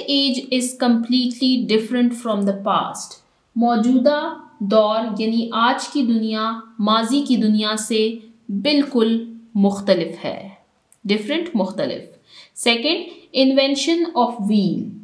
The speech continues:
पहिए की ईजाद and discovery of metals, और धातु की दरियाफ्त, played very important role in human development,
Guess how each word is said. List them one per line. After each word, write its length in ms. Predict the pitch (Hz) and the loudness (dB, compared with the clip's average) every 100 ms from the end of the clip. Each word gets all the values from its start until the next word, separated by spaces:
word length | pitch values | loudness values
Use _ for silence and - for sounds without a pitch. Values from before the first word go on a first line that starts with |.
| - _ - | -20 _ 4
पहिए 340 | 294 294 330 320 | 4 4 2 0
की 140 | 294 | -2
ईजाद 840 | 277 214 190 185 165 135 - - - | 0 0 2 2 2 -2 -10 -16 -4
and 200 | 226 226 240 | 2 4 4
discovery 580 | - 269 247 254 285 285 202 | 0 0 0 0 -2 0 -2
of 140 | 202 202 | -2 0
metals, 600 | 185 175 170 139 - - | 0 0 -2 -2 -6 -6
और 180 | 220 202 | -2 -2
धातु 420 | 202 208 214 277 | 0 0 0 -2
की 180 | 277 262 | 0 0
दरियाफ्त, 800 | 202 190 196 185 151 - - - _ _ _ _ 269 | 2 0 2 2 0 -4 -14 -20 _ _ _ _ 2
played 500 | 277 285 247 - 240 | 2 2 0 0 2
very 280 | 247 269 262 | 4 4 2
important 460 | 247 233 233 285 269 247 | 2 0 2 0 0 -2
role 200 | 226 226 | -2 -2
in 220 | - 214 202 | 0 0 2
human 260 | 202 233 247 | 2 2 2
development, 580 | 247 240 247 247 262 | 2 2 0 -2 -2